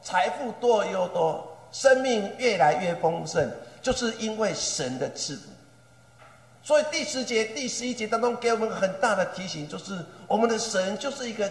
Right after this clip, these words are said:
赐福的神。我们的神他只有一个目的，就是让他的儿女过着更好、更幸福的日子。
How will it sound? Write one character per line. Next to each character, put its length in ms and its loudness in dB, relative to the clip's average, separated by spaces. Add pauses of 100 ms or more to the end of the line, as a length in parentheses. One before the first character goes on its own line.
(140)
赐 340 -6
福 200 -8
的 100 0
神。 340 -4 (440)
我 80 4
们 80 6
的 120 12
神 400 4
他 140 -2
只 160 -4
有 100 2
一 40 -2
个 100 -2
目 220 -4
的， 320 -10 (240)
就 120 0
是 80 -4
让 160 4
他 140 4
的 80 6 (140)
儿 160 8
女 260 -2 (100)
过 200 -2
着 140 -2 (140)
更 300 4
好、 420 2
更 220 0
幸 380 -4
福 120 -14
的 120 -10
日 140 -14
子。 180 -16